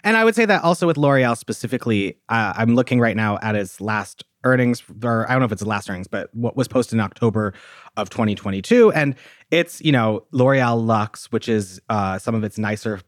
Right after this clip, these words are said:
players like Lancôme and Kiehl's. Uh, they grew, they grew four point six percent, but it was way below what people thought was, it was gonna grow at nine percent. And so it seems like L'Oreal is trying to sort of put some juice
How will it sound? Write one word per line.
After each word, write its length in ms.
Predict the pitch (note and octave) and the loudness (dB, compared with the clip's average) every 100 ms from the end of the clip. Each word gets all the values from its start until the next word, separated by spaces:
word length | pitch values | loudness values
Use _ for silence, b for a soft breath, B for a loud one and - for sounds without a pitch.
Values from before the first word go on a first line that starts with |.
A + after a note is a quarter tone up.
| _ | _
players 460 | A2+ G2 G2 G2 G#2+ | -4 -2 -2 -4 -6
like 240 | F#2 F2+ | -8 -8
Lancôme 840 | - F#2+ F2+ - C#3 C3+ C3 B2+ | -10 -10 -10 -2 2 4 2 0
and 160 | G2 F#2 | -2 -12
Kiehl's. 520 | - C3+ B2+ B2 - B B B B - | -2 2 2 2 -2 B B B B -2
Uh, 320 | A#2 G2 F2+ - | 0 0 -6 -6
they 160 | B2+ C3+ | -2 -2
grew, 520 | A#2+ G3+ E3+ D3 C#3+ | 2 4 6 4 2
they 100 | C#3 | 2
grew 160 | C#3 | 2
four 220 | C3 C#3+ C3 | 2 2 2
point 200 | B2+ - | -2 -2
six 200 | A#3 - | -6 -6
percent, 640 | G2+ - D3+ C3 A2+ - _ | -10 -4 -2 0 -2 -6 _
but 160 | A#2+ | 0
it 80 | A#2 | 2
was 200 | A#2 G#2 | 0 -2
way 280 | F#2+ A#2+ C3+ | 0 2 2
below 420 | C3 B2 A2+ A2 | 2 2 4 4
what 260 | G#2 G#2 - | 2 0 -4
people 240 | - G#2+ | -6 -6
thought 460 | - - A#2 A2 - | -6 0 2 2 -2
was, 220 | A2+ - - | -6 -6 -4
it 100 | A2+ | -2
was 120 | G#2 | -2
gonna 160 | G2 G2+ | 0 0
grow 220 | F#2+ F#2 | 0 -2
at 100 | E2+ | -2
nine 380 | G2 G2 A2+ F#2+ | -2 0 0 -2
percent. 420 | - - C2+ C2 | -6 -14 -16 -12
And 120 | G2 | -8
so 180 | G#2 A#2+ B B - | 0 0 B B -6
it 120 | B2+ | 0
seems 200 | D#3 C#3+ | 2 2
like 160 | C3+ | 2
L'Oreal 440 | C3 B2 A#2+ A2 G#2+ | 4 4 2 2 -2
is 60 | |
trying 300 | - A2 G#2 | -2 -2 0
to 280 | G2+ G#2 F#2 | 0 -2 -4
sort 220 | F2+ G#2 | -4 -4
of 120 | F#2+ - | -4 -4
put 160 | A2 | -6
some 260 | - G2 F2+ | -2 -2 -2
juice 340 | F2+ G#2 G#2+ | -2 -2 -2